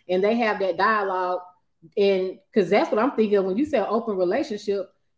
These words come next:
In my, when I hear open relationship, then that means that both of them are aware of what the other person is doing, that you both, it's a mutual agreement that, hey, you going out and you being with other people, entertaining other people, and I'm going out and I'm entertaining other people as well. However,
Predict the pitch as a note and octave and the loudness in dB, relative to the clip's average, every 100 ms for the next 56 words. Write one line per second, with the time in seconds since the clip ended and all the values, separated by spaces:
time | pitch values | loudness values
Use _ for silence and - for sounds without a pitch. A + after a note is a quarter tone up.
0 | _ _ F#3+ G3 C4 A#3+ G#3+ B3 D4 B3+ | _ _ -2 0 0 0 0 0 0 0
1 | B3 G#3+ G#3+ D4+ A#3 B3 G#3 G3 G3 C#4+ | -2 -2 -2 -2 -2 -2 -2 0 -2 -2
2 | A#3+ A3+ G#3+ G#3 F#3 E3 B3+ B3+ G#3+ A3 | 0 0 0 0 -2 0 -2 -4 -2 -2
3 | G#3+ G#3 F3+ F#3 G#3 A3 F#3 F3+ F3 F3 | -2 -4 -4 0 0 0 -2 -4 -6 -4
4 | G3+ F#3+ G3 G3+ F#3 F3+ F3+ E3 A3 F3 | -6 -8 -10 -6 -8 -8 -12 -6 -4 -2
5 | E3 - _ _ _ G3+ A#3+ F#3 F#3+ A#3+ | -4 -6 _ _ _ -8 -6 0 0 0
6 | A#3+ G#3 F3+ A#3 C4+ B3+ B3 D4+ A3 E3+ | -2 -2 -2 -2 -2 0 2 2 0 -4
7 | - _ _ - G3 G3+ A#3+ A#3+ G#3+ A3 | -6 _ _ 0 2 4 4 6 2 0
8 | _ - - F#3+ A#3 A#3 A#3+ A3+ A#3 G3+ | _ -20 -2 2 4 4 2 2 2 2
9 | F#3+ G3+ A3 G#3+ G#3 G#3 A#3+ A3+ G3+ G3 | -2 0 0 2 0 -2 -2 -4 -4 -4
10 | G#3 G#3 A3 G3+ G#3+ G3+ F3 F3 G#3 G3 | -4 -2 -2 -2 -2 0 0 0 -2 -2
11 | G3 F#3+ F#3+ F#3 - - - D#3+ G3 G3+ | -2 0 -2 -2 -10 -20 -6 -2 0 0
12 | G3+ A#3+ G#3+ G3 G3+ A3+ G#3 F#3+ F#3 F#3+ | -2 0 -2 0 -4 -4 -4 -4 -2 0
13 | F#3+ F#3 F#3 _ _ _ G3+ G#3 A#3 B3+ | 2 0 -2 _ _ _ 4 6 6 4
14 | F#3+ F#3 F#3 F#3+ | 4 2 0 -4